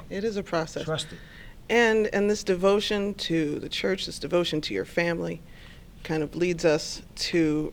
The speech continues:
Speaker 1: Redemption of
Speaker 2: Yes.
Speaker 1: the Dog. This is a continuing, uh, a long tradition of kind of faith-based black theater.
Speaker 2: Mm.
Speaker 1: There is not a single person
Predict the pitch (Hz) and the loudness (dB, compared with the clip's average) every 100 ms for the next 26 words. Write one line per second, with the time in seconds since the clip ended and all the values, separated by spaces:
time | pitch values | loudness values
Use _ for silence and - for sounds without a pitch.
0 | - - 160 147 147 - 147 147 156 - | -8 -6 -2 -2 -2 -2 -2 -4 -6 -10
1 | - 110 107 101 143 131 117 - - - | 0 6 6 6 6 4 0 -8 -18 -18
2 | - - 190 202 240 - - 214 202 190 | -18 -6 4 4 4 0 4 6 6 2
3 | 202 180 175 170 165 - 180 175 - 254 | 0 2 2 0 -2 -6 -6 -6 0 2
4 | 247 240 220 202 190 190 190 - - - | 4 4 2 0 -2 -4 -6 -16 -16 -16
5 | - - 175 165 156 147 87 - - - | -18 -6 0 0 0 -2 -4 -6 -8 0
6 | 165 165 175 190 185 180 180 170 160 160 | 0 2 0 0 -2 0 0 -2 -2 -4
7 | 139 - 190 190 185 - 165 160 - - | -6 -2 2 2 0 2 4 2 -4 -4
8 | 139 120 - - 147 113 101 - 127 120 | 0 0 -4 -2 -2 -2 -8 -8 -2 -2
9 | 127 - 185 175 175 175 170 - 185 185 | -2 2 4 4 2 0 0 -2 -2 -2
10 | - 180 - 175 175 | 2 0 0 -2 -2